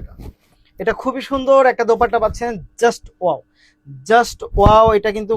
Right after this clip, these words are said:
খুবই সুন্দর, খুবই চমৎকার। অসাধারণ কাপড়ের মধ্যে পাবেন এটা, এবং পরে এটা অনেক আরাম পাবেন।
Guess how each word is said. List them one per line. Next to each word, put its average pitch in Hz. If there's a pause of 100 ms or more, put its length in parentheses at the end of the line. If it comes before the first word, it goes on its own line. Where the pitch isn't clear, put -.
খুবই 240
সুন্দর, 240 (180)
খুবই 269 (120)
চমৎকার। 233 (640)
অসাধারণ 220 (160)
কাপড়ের 202
মধ্যে 196
পাবেন 185
এটা, 233
এবং 214 (140)
পরে 247
এটা 233 (100)
অনেক 208
আরাম 175
পাবেন। 131